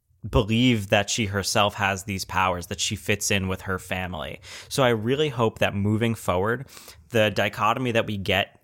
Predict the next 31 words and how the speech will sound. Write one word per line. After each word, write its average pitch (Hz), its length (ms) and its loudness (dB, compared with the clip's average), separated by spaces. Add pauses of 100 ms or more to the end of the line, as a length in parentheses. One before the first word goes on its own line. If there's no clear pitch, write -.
isn't 110 500 2
this 101 500 2
Addams 98 420 0
versus 95 920 -2 (460)
normal 104 480 2
society. 101 840 0 (380)
It's 107 240 0
how 120 280 2
does 110 160 -2
a 110 60 0
family 104 400 2
like 101 200 2
the 101 120 0
Addams 95 400 0
family 92 380 0
with 123 220 0
characters 107 520 -2
like 98 140 -2
Uncle 95 220 -2
Fester 98 440 -2
and 104 260 0
Thing 98 500 0
and 101 280 -2
Cousin 98 340 0
It, 104 180 -2
who 107 120 0
has 101 180 0
a 90 60 -4
brief 104 640 -2
cameo, 90 760 -2 (720)
against 117 800 2